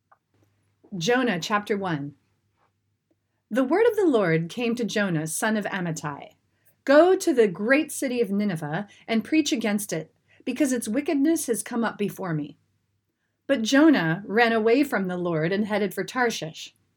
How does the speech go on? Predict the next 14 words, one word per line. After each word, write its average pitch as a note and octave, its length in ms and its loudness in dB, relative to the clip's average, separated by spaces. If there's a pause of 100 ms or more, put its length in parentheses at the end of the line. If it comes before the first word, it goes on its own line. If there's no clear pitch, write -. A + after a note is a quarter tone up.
(320)
He C#4+ 140 2
went A#3 220 0
down G#3+ 180 2
to F#3+ 80 0
Joppa, E3 400 -2
where F3 140 -2
he G3+ 100 -2
found F3+ 220 -4
a F3+ 40 -4
ship - 360 -2 (100)
bound G3+ 260 2
for F#3 120 -4
that D#3+ 240 -2
port. E3 340 -6